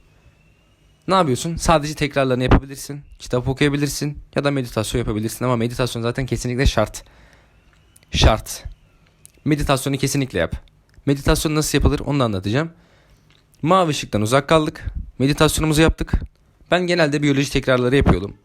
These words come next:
Yapıyordum ne ya? Yapıyorum. Biyoloji tekrarını yapabilirsin. Bak, yatmadan on dakika.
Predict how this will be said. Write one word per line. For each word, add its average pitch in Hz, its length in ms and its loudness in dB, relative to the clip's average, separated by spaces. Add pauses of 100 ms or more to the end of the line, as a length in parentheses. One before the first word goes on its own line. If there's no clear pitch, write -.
(100)
Yapıyordum 127 560 2
ne 92 60 -2
ya? 82 120 -4
Yapıyorum. 120 520 0 (1600)
Biyoloji 127 280 4
tekrarını 131 300 2
yapabilirsin. 123 540 -2 (120)
Bak, 107 200 0
yatmadan 123 500 -2 (100)
on 131 260 0
dakika. 113 460 -4